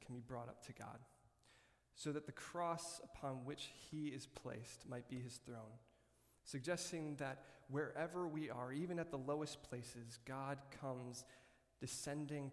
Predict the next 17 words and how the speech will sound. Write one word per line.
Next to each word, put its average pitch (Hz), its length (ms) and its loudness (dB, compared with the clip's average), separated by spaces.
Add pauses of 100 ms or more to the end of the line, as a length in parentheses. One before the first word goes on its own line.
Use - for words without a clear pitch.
to 127 140 -2
us - 460 -4 (100)
to 123 120 -4
raise 117 280 -4
us 113 220 -8
up, 120 120 -10 (1160)
letting 151 300 6
us - 160 -2
know 139 200 2
that 127 120 2 (160)
wherever 143 540 0
we 139 280 2
are, 117 280 -2 (420)
God 123 380 0
is 117 160 -6
with - 140 -10 (120)
us. - 120 -16